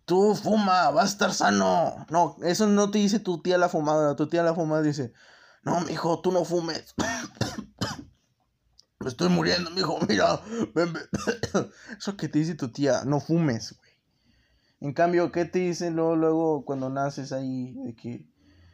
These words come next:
ahí, bueno, cada familia es diferente, ¿no? Eh, <laughs> si tú eres de una familia de esos de que se cuidan y así, que no es muy común aquí en México, por lo menos aquí en México no.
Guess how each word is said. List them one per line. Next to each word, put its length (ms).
ahí, 420
bueno, 400
cada 200
familia 320
es 60
diferente, 440
¿no? 220
Eh, 420
<laughs> 1000
si 160
tú 120
eres 200
de 60
una 160
familia 320
de 100
esos 240
de 120
que 120
se 100
cuidan 400
y 40
así, 440
que 140
no 140
es 60
muy 240
común 320
aquí 220
en 120
México, 640
por 180
lo 100
menos 360
aquí 160
en 80
México 320
no. 200